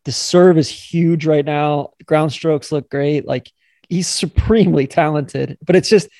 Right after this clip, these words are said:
I feel, and then, dude, McEnroe, McEnroe and Fowler were, like, riding Kyrgios, just saying how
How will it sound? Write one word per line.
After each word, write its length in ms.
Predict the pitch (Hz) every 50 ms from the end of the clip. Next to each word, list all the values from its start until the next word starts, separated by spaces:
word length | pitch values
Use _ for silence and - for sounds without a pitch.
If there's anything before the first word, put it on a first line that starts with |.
| _ _ _
I 100 | - 131
feel, 220 | - - 208 208
and 100 | 180 196
then, 200 | 233 262 226 151 - _ _ _ _ _ _ _
dude, 180 | - 240 247 165
McEnroe, 840 | 127 139 156 170 185 240 247 - 269 190 156 151 147 147 147 151 151 - _ _ _ _ _ _ _
McEnroe 380 | 190 226 240 - 277 277 254 208
and 80 | 151
Fowler 520 | - - - 185 196 240 240 208 160 143 139
were, 140 | 135 160 160
like, 260 | 160 160 151 139 - _ 139 147
riding 520 | 135 143 165 160 170 196 202 196 180 160 135
Kyrgios, 420 | - - 165 165 160 151 139 -
just 160 | - 143 -
saying 220 | - 175 170 175 165
how 220 | 147 143 139 -